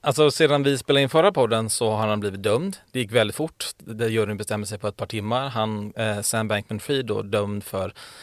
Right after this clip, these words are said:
massa olika former av bedrägeri i olika, så här, amerikanska juridiska konstellationer. Eh, kan få upp till hundrafemton års fängelse som max. Och då ska man komma ihåg, han har ändå fem åtalspunkter kvar.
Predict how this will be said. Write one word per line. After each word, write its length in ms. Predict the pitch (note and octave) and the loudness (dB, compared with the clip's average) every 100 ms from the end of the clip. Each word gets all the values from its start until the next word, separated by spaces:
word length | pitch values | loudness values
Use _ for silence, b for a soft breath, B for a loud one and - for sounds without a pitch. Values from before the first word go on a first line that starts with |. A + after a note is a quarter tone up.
| B B B | B B B
massa 300 | G2+ - G2 | -8 -4 -4
olika 300 | G2 - G#2 | -6 -4 -4
former 300 | - G#2 G2 | -2 -2 -2
av 140 | G2 | -6
bedrägeri 840 | G2+ G#2+ G2 G#2+ G#2+ A2+ A#2+ A#2+ G#2+ | -6 -8 0 0 2 0 0 -2 -2
i 40 | |
olika, 340 | G#2+ G2+ - G#2 | -2 -4 -4 -6
så 80 | |
här, 80 | F2+ | -6
amerikanska 520 | F#2+ G2+ A2+ G#2 - | -6 -6 -4 -4 -4
juridiska 540 | G#2 A2 A2 G#2 - A2 | -4 -4 -4 -6 -6 -6
konstellationer. 920 | - C3 - - - D3 G#2+ G#2 A2+ B B B | -4 -4 0 0 2 0 0 0 -2 B B B
Eh, 320 | - A2+ A#2 A#2+ | 0 4 4 2
kan 160 | C3+ | 0
få 60 | A#2 | 2
upp 120 | A2+ | 0
till 100 | B2 | 0
hundrafemton 840 | A#2 A2+ - B2+ G#2 - A2 G#2 - _ | 0 0 0 0 0 -2 -2 -2 -6 _
års 360 | A#2+ G2+ - - | -4 -2 -2 -6
fängelse 500 | - A#2+ G#2 G2 B2 | -4 -4 -2 -4 -2
som 160 | G#2+ A2 | -2 0
max. 480 | D#3 - - - | 0 0 -2 -2
Och 120 | - - | -4 0
då 100 | - | 0
ska 80 | |
man 100 | E3+ | 0
komma 160 | E3+ C#3 | 0 2
ihåg, 120 | G#2+ - | 0 -2
han 160 | - B2 | -2 0
har 60 | |
ändå 140 | A#2+ A2+ | 0 -2
fem 400 | - B2+ G#2+ A#2 | 0 0 0 0
åtalspunkter 640 | B2+ G2+ G#2 G2 G#2+ - | 0 0 -4 -8 -10 -12
kvar. 420 | - C#3+ - - | -4 -2 0 -4